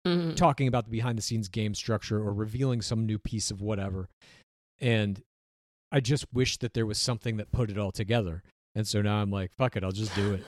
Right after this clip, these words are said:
Speaker 1: <laughs>
Speaker 2: I'll be the thing that does the thing
Speaker 1: Be
Speaker 2: I
Speaker 1: your own
Speaker 2: want."
Speaker 1: hero.
Speaker 2: <laughs> Yeah, exactly.
Speaker 1: <laughs>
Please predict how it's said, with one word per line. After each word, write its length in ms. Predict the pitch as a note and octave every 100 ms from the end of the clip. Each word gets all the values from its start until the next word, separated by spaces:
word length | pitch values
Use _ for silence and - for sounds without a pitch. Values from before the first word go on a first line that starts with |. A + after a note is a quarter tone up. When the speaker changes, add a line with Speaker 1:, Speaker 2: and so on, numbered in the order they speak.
| -
Speaker 1:
<laughs> 100 | -
Speaker 2:
I'll 140 | A2+
be 140 | G#2+
the 140 | A2+ A#2
thing 260 | B2+ B2
that 140 | A#2+ A2
does 220 | B2+ A2+
the 100 | A#2
thing 180 | - B2
Speaker 1:
Be 40 |
Speaker 2:
I 60 | A#2+
Speaker 1:
your 120 | E3+
own 100 | D#3+
Speaker 2:
want." 140 | D#3 D#3+
Speaker 1:
hero. 540 | F#3 F3 D3 C#3+ F#3 - D#3
Speaker 2:
<laughs> 220 | - - E4+
Yeah, 120 | D#4+
exactly. 680 | E3+ F3 C#4 D4 - A2+ D4+ - F4 - -
Speaker 1:
<laughs> 120 | C#4